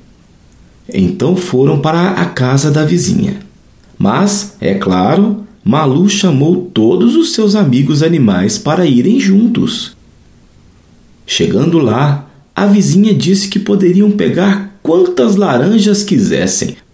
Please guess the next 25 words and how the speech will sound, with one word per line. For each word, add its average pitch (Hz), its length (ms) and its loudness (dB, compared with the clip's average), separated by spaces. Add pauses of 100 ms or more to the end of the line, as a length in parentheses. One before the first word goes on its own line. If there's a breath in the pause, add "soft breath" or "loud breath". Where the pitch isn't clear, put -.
mas 101 400 -2
que 127 260 0
era 143 140 0
para 156 300 -2
tomarem 123 520 0
cuidado 143 600 0
com 165 240 -2
os 160 160 -2
espinhos 156 720 0
da 196 120 2
laranjeira. 196 880 0 (800)
Malu 127 460 0
foi 156 340 -2
até 143 380 -2
o 160 140 0
quintal 101 520 0
da 90 120 0
vizinha, 95 720 0
acompanhada 104 840 0
pelos 85 360 -2
seus - 240 -2
quatro 120 580 -2
amigos 95 420 0
animais: 160 680 0 (440)
Dodô, 95 840 0